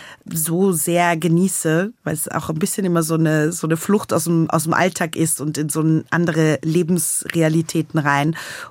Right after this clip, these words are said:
Und, ähm, ja, dieses Privileg als Schauspielerin zu haben, dass ich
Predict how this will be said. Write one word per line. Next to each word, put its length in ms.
Und, 540
ähm, 440
ja, 240
dieses 340
Privileg 420
als 140
Schauspielerin 540
zu 120
haben, 180
dass 200
ich 240